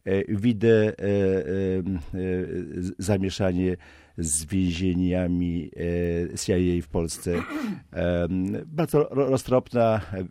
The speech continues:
wyważona postawa od samego początku Leszka Millera i, i my go nie, nie dociskamy, tak jak niektórzy chcą,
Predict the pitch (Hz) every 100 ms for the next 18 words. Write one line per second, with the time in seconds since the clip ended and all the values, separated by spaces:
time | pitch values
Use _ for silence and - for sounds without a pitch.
0 | - 90 98 95 98 95 90 - 90 90
1 | - 90 85 - 85 90 78 92 82 87
2 | - 90 - 92 85 78 80 85 87 90
3 | 90 92 92 82 101 98 110 98 98 98
4 | 104 90 - 87 76 69 82 82 - -
5 | - - 95 87 95 80 - - 80